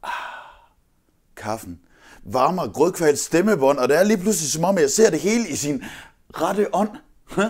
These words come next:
Jeg er her ikke for at grave grøfter og bebrejde dig for uopfyldte løfter.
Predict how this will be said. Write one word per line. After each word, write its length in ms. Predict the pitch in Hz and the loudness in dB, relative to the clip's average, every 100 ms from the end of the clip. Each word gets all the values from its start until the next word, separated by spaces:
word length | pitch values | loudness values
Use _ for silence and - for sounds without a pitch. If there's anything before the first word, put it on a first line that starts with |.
| - _ _ _ - - | -4 _ _ _ -18 -6
Jeg 320 | - 226 220 233 | 6 10 10 8
er 40 | |
her 120 | 196 | 6
ikke 160 | 196 - | 4 4
for 100 | 220 | 6
at 420 | 190 135 - - | 8 6 -2 -4
grave 280 | - 160 156 | 6 6 6
grøfter 400 | 160 233 - 147 | 6 4 6 4
og 140 | 139 | 6
bebrejde 500 | 139 147 190 190 131 | 4 4 6 6 6
dig 260 | 165 165 202 | 6 6 6
for 520 | - 127 117 - - - | 4 2 2 -4 -10 -2
uopfyldte 800 | 190 170 147 - 175 196 175 135 | 2 6 6 6 2 0 0 2
løfter. 440 | 165 202 - - | 8 8 6 -10